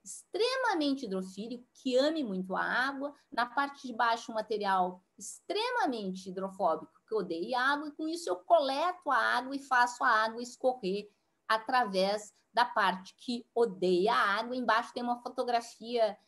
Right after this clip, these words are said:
real-, desenho, é, em cima é um cartoon, mas embaixo é a fotografia desse sistema desenhado, ah, na realidade. Outra brincadeira que a gente consegue fazer com a natureza utilizando esse amor e ódio é construir partículas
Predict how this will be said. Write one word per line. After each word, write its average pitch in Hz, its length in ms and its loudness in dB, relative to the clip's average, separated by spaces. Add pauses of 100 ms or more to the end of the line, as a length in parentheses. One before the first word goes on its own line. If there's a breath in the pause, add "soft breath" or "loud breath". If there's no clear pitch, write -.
(340 soft breath)
real-, 190 640 -2
desenho, 185 580 2
é, 160 120 -4
em 170 260 -6
cima 165 260 -6
é 160 40 -4
um 170 80 -8
cartoon, 254 480 -4
mas 277 200 -2
embaixo 240 420 0
é - 20 0
a 262 80 -2
fotografia 233 720 -8
desse 202 320 -6
sistema 190 760 -8 (300)
desenhado, 185 1040 -2 (320)
ah, 180 340 2
na 185 200 0
realidade. 175 920 -6 (460)
Outra 359 300 6
brincadeira 269 720 2
que 202 120 -4
a 190 40 -4
gente 180 220 -6
consegue 160 460 -6
fazer 143 600 -8
com 165 60 -6
a 156 60 -2
natureza 147 520 -6
utilizando 160 840 -6
esse 156 240 -8
amor 147 260 -6
e 160 80 -10
ódio 214 520 -2
é - 20 -12
construir 285 520 -6
partículas 262 1080 -6